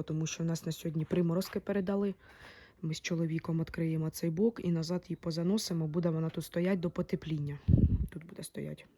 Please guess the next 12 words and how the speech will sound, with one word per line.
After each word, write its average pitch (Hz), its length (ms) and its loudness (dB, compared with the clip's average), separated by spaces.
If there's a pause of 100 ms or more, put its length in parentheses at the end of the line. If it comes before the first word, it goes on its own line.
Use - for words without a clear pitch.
(1120)
Зараз 156 300 -4
під, 165 260 -6
під, 165 240 -6
підв'яжу 165 540 -2
оці 160 260 -6
два 160 160 -6
рядочка, 170 420 -6 (500)
чи - 140 -14
півтора - 380 4
рядочка. 165 480 -2 (920)
І 165 300 -2
цей. - 360 -12